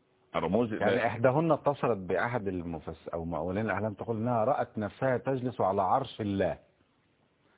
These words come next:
Speaker 2: فقال: "ستتبوئين مكانا عاليا".
Speaker 1: يعني الله أعلم بمراده، لكن على كل خلينا احنا مع سيدنا يوسف.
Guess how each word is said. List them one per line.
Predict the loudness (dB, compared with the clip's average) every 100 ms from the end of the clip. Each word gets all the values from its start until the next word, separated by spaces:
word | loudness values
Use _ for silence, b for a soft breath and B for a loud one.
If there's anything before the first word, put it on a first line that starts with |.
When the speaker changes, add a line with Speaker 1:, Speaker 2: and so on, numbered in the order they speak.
| b -10
Speaker 2:
فقال: | -2 -2 0
"ستتبوئين | -2 -2 0 0 0 0 -2
مكانا | -4 -6 -6 -6 -8
عاليا". | -10 -16 -20 _ -20 -20 -20 _ -20 -20 _ -20
Speaker 1:
يعني | -16 -12
الله | -10 -8 -8
أعلم | -10 -12
بمراده، | -10 -10 -10 _ b b -10
لكن | -6
على | -4 -2
كل | -2 -4 -4
خلينا | -4 -4 -4
احنا | -6
مع | -8 -8
سيدنا | -8 -8 -10
يوسف. | -16